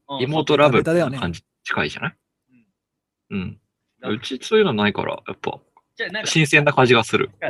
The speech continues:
Speaker 1: 言い方おかしいかもしれないけど、ラブの形が違うだけでしょ？なんか、
Speaker 2: あ、そうそうそうそう。
Speaker 1: 俺は分かりやすくさ、
Speaker 3: どう違うか
Speaker 1: なんかこうやって
Speaker 3: 教えてくれないかな。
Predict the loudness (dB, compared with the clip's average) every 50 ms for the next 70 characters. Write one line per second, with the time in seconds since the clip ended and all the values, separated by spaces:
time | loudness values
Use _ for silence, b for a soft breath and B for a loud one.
0 | -10 _ _ _ _ -6 -4 -4 -2 -2 -2 -2 -2 -2 -2 -2 -4 -4 -6 -8
1 | -8 -10 -8 -10 -10 -10 -10 -2 2 4 4 4 4 4 2 0 -2 -2 -2 -2
2 | 0 0 0 2 2 0 2 2 4 4 4 4 4 4 4 2 0 -4 -10 -4
3 | 2 4 4 6 6 6 6 6 6 4 4 2 2 2 4 6 6 8 8 8
4 | 8 8 8 6 6 4 4 6 6 6 6 4 2 -6 -6 -2 0 2 2 2
5 | 2 0 -2 0 -2 0 0 2 4 4 4 4 2 2 2 2 2 0 0 0
6 | -2 -2 -4 -8 -12 -16